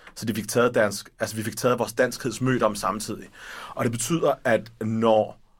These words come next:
øhm, vi mødte op til, altså, første forældremøde,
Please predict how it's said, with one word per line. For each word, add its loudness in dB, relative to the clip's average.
øhm, 2
vi 0
mødte 4
op 4
til, -2
altså, -4
første 0
forældremøde, 0